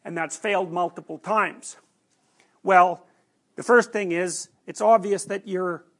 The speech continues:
you, the set of assumptions that you're bringing to bear on the situation are, are inaccurate. And you might say, "Well, what's the evidence that they're inaccurate?" And the answer is, well,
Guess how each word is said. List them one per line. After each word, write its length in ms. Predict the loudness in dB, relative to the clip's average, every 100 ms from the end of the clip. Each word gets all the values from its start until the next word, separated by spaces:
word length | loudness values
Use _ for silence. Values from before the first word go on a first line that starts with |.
| -10
you, 100 | -6
the 140 | -6
set 280 | 0 2 2
of 80 | 0
assumptions 560 | -2 -4 -4 -6 -10
that 100 | -10
you're 120 | -10 -6
bringing 320 | -6 -6 -8
to 80 | -6
bear 260 | -4 -2
on 120 | -4
the 60 | -6
situation 800 | -10 -10 -8 -6 -6 -6 -12 -14 _ _ _ _
are, 400 | 2 4 2 -2 -10 -8
are 180 | 0 2
inaccurate. 720 | 2 0 -2 -8 -16 -18 _ _ _ _ _ -12
And 120 | -8
you 60 | -6
might 200 | -6 -8
say, 200 | -8 -8
"Well, 220 | -6 -6
what's 260 | -8 -10
the 160 | -10 -10
evidence 400 | -10 -12 -16 -16
that 160 | -16 -12
they're 160 | -10
inaccurate?" 580 | -2 0 0 -4 -16 -18 _ _ _
And 140 | -10 -4
the 60 |
answer 360 | 0 0 -2 -4
is, 280 | -4 -6 -14 _ _ _ _ _
well, 480 | 6 8 8 6